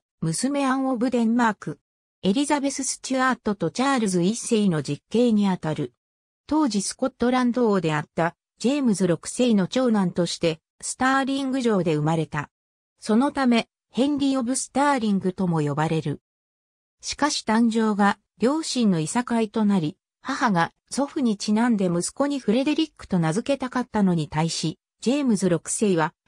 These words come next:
ヘンリーと名付けたかったことで争い、ヘンリー・フレデリックを、スターリング城から出さない父に対し、母が強引に城から出そうと画策したことで、夫婦は、疎遠になった。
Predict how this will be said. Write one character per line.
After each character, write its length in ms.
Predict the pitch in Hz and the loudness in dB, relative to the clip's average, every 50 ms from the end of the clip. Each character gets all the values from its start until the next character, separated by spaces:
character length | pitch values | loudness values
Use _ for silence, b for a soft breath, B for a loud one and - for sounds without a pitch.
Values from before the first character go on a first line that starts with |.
| _ _ | _ _
ヘ 180 | - 285 339 | -4 -2 0
ン 120 | 381 381 349 | 0 0 0
リ 180 | 294 254 226 | 0 0 0
ー 20 | 208 | 0
と 140 | - - 180 | 0 0 0
名 140 | 175 160 160 | 0 0 0
付 220 | 170 240 - 277 | -2 -2 -2 -2
け 40 | 277 | -2
た 140 | - 269 277 | -2 -4 -4
か 100 | - 240 | -2 -4
っ 60 | 220 | -4
た 160 | _ - 202 | _ -4 -4
こ 100 | - 196 | -4 -4
と 140 | 185 - 196 | -4 -2 -2
で 100 | 185 185 | 0 0
争 400 | 170 165 160 175 180 - - 185 | 0 0 -2 -2 -2 -2 0 0
い、 140 | 165 143 - _ _ _ _ _ | -2 -2 -6 _ _ _ _ _
ヘ 180 | - 208 233 262 | -4 -2 -2 -2
ン 100 | 285 294 | -2 -4
リ 220 | 269 285 285 269 | -4 -4 -4 -4
ー・ 20 | 247 | -4
フ 140 | - - 233 | -2 -2 0
レ 80 | 262 | 0
デ 100 | 254 240 | 0 0
リ 100 | 220 226 208 | 0 0 -2
ッ 40 | _ - | _ -4
ク 180 | - 208 196 | -2 0 2
を、 120 | 190 202 - _ _ _ - | 0 0 -2 _ _ _ -14
ス 140 | - - | -14 -8
タ 220 | - 269 285 302 311 | -4 -2 0 0 0
ー 60 | 302 | 0
リ 120 | 294 294 | -2 -4
ン 100 | 294 294 | -6 -4
グ 140 | 269 294 294 | -2 -2 0
城 200 | 254 269 254 214 | 0 0 -2 -2
か 160 | - - 196 | -2 -4 -2
ら 120 | 175 170 160 | -2 -2 -2
出 120 | 175 175 | -2 -2
さ 160 | 185 - 233 | -2 -2 -2
な 160 | 262 269 254 233 | 0 2 2 2
い 120 | 214 185 | 2 2
父 380 | - - - - - - 240 233 | 0 -4 -10 -10 -4 0 0 2
に 120 | 190 160 | 0 0
対 240 | - - 156 160 160 | -2 -2 -2 -2 -2
し、 280 | - - - 165 - _ _ _ _ | -2 -4 -6 -6 -6 _ _ _ _
母 360 | _ - 262 285 - - 294 262 | _ -4 -2 -2 -2 -2 0 0
が 120 | 226 180 | 0 0
強 260 | - - 170 208 285 | 0 0 0 0 0
引 240 | 285 277 285 277 277 | 0 -2 -2 -2 -2
に 120 | 269 277 | -2 -2
城 280 | 269 - - 262 277 277 | -4 -4 -2 -2 -2 -2
か 120 | - 262 | -2 -2
ら 140 | 226 208 170 | 0 0 0
出 120 | 160 170 175 | 0 -2 -2
そ 200 | - - 240 220 | 0 0 0 0
う 40 | |
と 160 | - - 175 170 | 0 -2 -4 -4
画 240 | - 170 - - | -4 -6 -8 -8
策 320 | - - 226 226 - - 190 | -8 -6 -6 -4 -2 -2 -4
し 120 | - - | -4 -4
た 120 | - 226 220 | -4 -4 -4
こ 120 | - 220 | -4 -2
と 120 | - 196 | -2 0
で、 220 | 190 175 160 170 - _ _ _ _ _ | 0 0 0 -2 -4 _ _ _ _ _
夫 220 | - - 254 262 247 | -8 -4 -4 -2 -2
婦 180 | - - 202 | -2 2 2
は、 220 | 190 180 165 165 - _ _ _ _ | 4 4 4 2 -2 _ _ _ _
疎 200 | - - 180 180 | -8 -2 0 2
遠 200 | 202 240 240 240 | 2 2 2 2
に 120 | 240 247 233 | 2 2 2
な 120 | 220 214 | 2 0
っ 80 | 214 - | -2 -4
た。 220 | - 160 143 127 | -4 -4 -4 -4